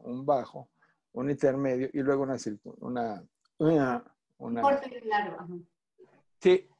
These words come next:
Speaker 1: y más o menos ya, ahí acaba. Tú ves las lenguas de México y te mueres de la emoción. O sea, los que tienen poquitos son las, por ejemplo, las de Oaxaca, pues sí, el, el zapoteco tiene poquitos tonos.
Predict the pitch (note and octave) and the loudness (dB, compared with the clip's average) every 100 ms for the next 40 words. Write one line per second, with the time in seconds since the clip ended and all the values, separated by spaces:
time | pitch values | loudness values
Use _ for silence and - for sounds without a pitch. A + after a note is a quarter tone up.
0 | _ G3+ G#3 G#3 A#3+ B3 B3 A#3+ B3 B3 | _ 2 4 4 4 4 2 0 0 2
1 | A#3+ D4+ C#4 - _ _ _ _ F#3+ A3 | 4 4 4 -2 _ _ _ _ 2 4
2 | G3+ A3+ A3+ G3 - _ _ _ _ _ | 4 4 2 2 -4 _ _ _ _ _
3 | _ - A#3+ A#3+ A#3 G#3 G3+ A3 G#3+ G3+ | _ -4 2 6 6 6 2 0 -2 0
4 | F3+ F3+ F#3 F3+ - F3 - C#3+ C#3 C#3+ | -2 -4 -6 -6 -4 -4 -2 -4 -4 0
5 | D3 D3 D#3+ F3 F3+ F#3+ F3 C#3 B2 B2+ | -2 0 -2 -2 0 2 2 2 0 -2
6 | A2 - G#2+ G2 _ _ _ _ _ _ | -8 -8 -10 -10 _ _ _ _ _ _
7 | _ - F4+ - - _ A2+ - D3+ C#3 | _ -2 -2 -2 -12 _ -6 4 8 8
8 | B2+ _ - - D3+ D3 E3 G3+ A3 A#3+ | 4 _ -16 0 2 4 2 2 0 0
9 | G3 F#3 F#3+ E3 F3 D3+ D#3 D3 C3 A2 | 2 0 -2 0 0 0 -2 -2 -2 -4
10 | - _ - A#2+ E3+ F3 D3+ B2+ A2+ A#2 | -8 _ -6 -2 0 2 2 2 0 -2
11 | A2+ A#2 G#2+ - - F3 E3 - E3 A#2+ | -2 -2 -4 -6 -2 0 0 0 -2 -2
12 | - D#3+ C#3 B2+ A#2 A#2+ A#2+ A2 A#2 B2 | -4 -2 0 0 -2 -6 -6 -4 -4 -4
13 | B2+ B2 A#2 - F#2+ - - G2+ - D#3+ | -4 -4 -4 -6 -10 -10 -10 -12 -4 -4
14 | C3+ G#2+ - | -2 -6 -16